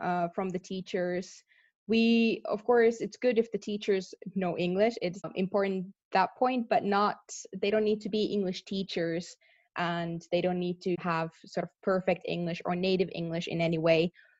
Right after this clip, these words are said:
because our service gives the children a native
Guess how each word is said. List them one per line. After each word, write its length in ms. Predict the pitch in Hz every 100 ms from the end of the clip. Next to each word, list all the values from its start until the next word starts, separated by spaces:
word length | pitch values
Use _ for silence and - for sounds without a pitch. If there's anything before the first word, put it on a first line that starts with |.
| _
because 640 | 185 180 180 175 175 - - -
our 600 | 185 202 208 202 202 190
service 880 | - - 220 220 202 202 196 - - - 180
gives 300 | 208 208 196
the 100 | -
children 400 | 202 208 196 190
a 80 | -
native 500 | 185 185 185 190 175